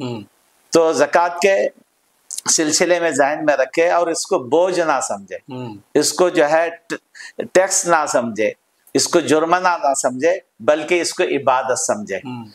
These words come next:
Speaker 2: और बड़ी फजीलतें खर्च करने वालों के सिलसिले में अल्लाह रब्बुल आलमीन ने कुरान मजीद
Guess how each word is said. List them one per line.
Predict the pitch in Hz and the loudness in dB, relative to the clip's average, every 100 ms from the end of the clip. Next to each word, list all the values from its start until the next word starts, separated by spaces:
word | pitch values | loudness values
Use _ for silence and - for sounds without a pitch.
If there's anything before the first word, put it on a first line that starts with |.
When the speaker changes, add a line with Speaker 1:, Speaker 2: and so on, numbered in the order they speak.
| - | 0
Speaker 2:
और | 151 135 | 0 2
बड़ी | 135 170 202 | 2 2 0
फजीलतें | 185 156 160 147 139 170 196 _ _ - | 0 2 4 2 2 2 0 _ _ -2
खर्च | 165 151 | 0 0
करने | - 139 135 | -2 0 2
वालों | 127 135 147 | 2 0 -2
के | 143 131 | -6 -6
सिलसिले | 131 120 - 127 135 | -4 -4 -2 2 2
में | 147 147 _ - | 0 -4 _ -4
अल्लाह | 127 135 139 | 2 2 2
रब्बुल | 131 127 127 | 2 2 2
आलमीन | 120 120 123 156 151 | 2 0 -2 -4 -2
ने | 151 - _ - | -4 -4 _ -2
कुरान | 123 127 131 | 0 2 0
मजीद | 123 127 147 | -2 -4 -4